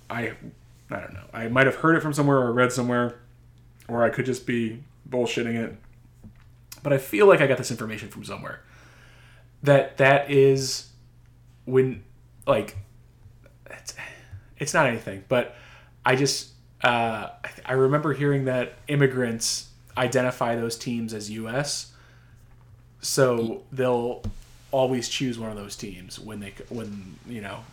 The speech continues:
Speaker 1: when they make the move and everything.
Speaker 2: Yeah, yeah, yeah, that makes
Speaker 1: Because
Speaker 2: sense.
Speaker 1: they have such profile in other countries and whatnot too.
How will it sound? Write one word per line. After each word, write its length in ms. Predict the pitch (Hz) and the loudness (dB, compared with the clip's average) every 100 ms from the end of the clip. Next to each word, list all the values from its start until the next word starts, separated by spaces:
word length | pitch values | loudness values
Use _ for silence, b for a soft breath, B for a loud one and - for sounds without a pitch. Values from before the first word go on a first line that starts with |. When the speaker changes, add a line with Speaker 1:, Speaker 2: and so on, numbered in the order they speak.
| - | -10
Speaker 1:
when 140 | 117 | -10
they 100 | 110 | -8
make 200 | 104 101 | -12 -14
the 60 | 104 | -16
move 240 | 101 98 | -16 -16
and 80 | - | -18
everything. 460 | - - - - | -18 -18 -18 -18
Speaker 2:
Yeah, 280 | 160 170 185 | -4 2 4
yeah, 120 | 160 175 | 4 6
yeah, 160 | 156 | 6
that 160 | 104 139 | 6 2
makes 160 | 120 131 | 2 2
Speaker 1:
Because 280 | 107 143 | 4 4
Speaker 2:
sense. 20 | 151 | 4
Speaker 1:
they 100 | 147 | 2
have 120 | 143 | 0
such 560 | - - 151 156 - | -4 0 0 0 -8
profile 920 | - 143 147 - 131 117 107 104 104 113 _ _ _ _ _ | -8 -4 -2 0 -2 0 -4 -10 -16 -20 _ _ _ _ _
in 180 | 160 135 | -4 -2
other 240 | 123 123 | -2 -4
countries 500 | 110 143 135 - 107 | -6 -8 -10 -10 -12
and 80 | 104 | -14
whatnot 400 | 101 78 87 78 | -18 -18 -18 -16
too. 260 | - 127 - | -8 -8 -8